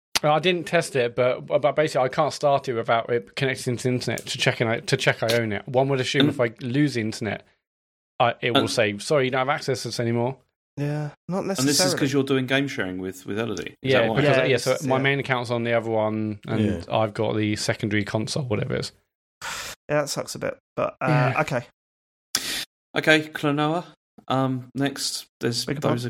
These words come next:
Speaker 2: are coming out. Um, then, uh, <laughs> Portal, uh, Companion Collection, that's coming. And then we had this other one, which was, it's, it's Live A Live,
Speaker 4: Oh, Live,
Speaker 2: isn't it?
Speaker 4: Live
Speaker 2: Yeah,
Speaker 4: Alive.
Speaker 2: Live Alive.
Speaker 4: Yeah.
Speaker 2: Live
Speaker 1: Live
Speaker 2: Alive,
Speaker 1: Alive.
Speaker 2: yeah.
Speaker 4: This
Speaker 2: Yeah.
Speaker 4: is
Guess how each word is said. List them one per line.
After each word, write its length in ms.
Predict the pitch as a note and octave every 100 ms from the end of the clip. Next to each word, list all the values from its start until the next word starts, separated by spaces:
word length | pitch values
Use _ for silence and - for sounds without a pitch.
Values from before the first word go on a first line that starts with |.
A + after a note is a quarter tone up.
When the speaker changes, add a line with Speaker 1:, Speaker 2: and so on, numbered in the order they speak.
| B2
Speaker 2:
are 40 |
coming 220 | B2 A#2+
out. 180 | B2+ C3+ - _ -
Um, 220 | A#2 B2 B2 - - -
then, 140 | C#3 C#3 B2+ - -
uh, 140 | A#2+
<laughs> 60 | A#2+
Portal, 520 | D#3 C#3 D#3+ D#3 D#3 _ _ _ _ _
uh, 140 | A2+ A2+
Companion 420 | - A#2 B2 B2
Collection, 440 | B2 B2 - C3
that's 180 | A#2+ A#2
coming. 460 | - B2 B2 B2 - - - _ _
And 80 | C#3
then 120 | A3
we 100 | B3+
had 160 | A3 G#3+
this 140 | E3
other 120 | E3+
one, 120 | D#3+ D#3
which 160 | D3+
was, 300 | D#3 C#3 - -
it's, 440 | G2 - - - _ _ _ -
it's 380 | G#2+ - - -
Live 380 | C3+ D3+ D3 - - _ _ -
A 180 | A#2 A#2+
Live, 320 | A#2+ B2 A2+
Speaker 4:
Oh, 100 | B2+
Live, 220 | A#2+ C3
Speaker 2:
isn't 100 | B2
it? 40 | B2
Speaker 4:
Live 160 | B2+
Speaker 2:
Yeah, 60 | -
Speaker 4:
Alive. 160 | A#2+ A#2 G2+
Speaker 2:
Live 20 |
Alive. 300 | G#2 G2+ F#2
Speaker 4:
Yeah. 380 | A#2+ B2 A2 F#2 - -
Speaker 2:
Live 220 | A#2+ A2+
Speaker 1:
Live 0 |
Speaker 2:
Alive, 220 | A#2+ B2
Speaker 1:
Alive. 240 | C3 C3+ B2
Speaker 2:
yeah. 40 |
Speaker 4:
This 380 | B2+ B2+ - -
Speaker 2:
Yeah. 200 | A2+ G2
Speaker 4:
is 560 | B2 B2 A#2+ A#2 - -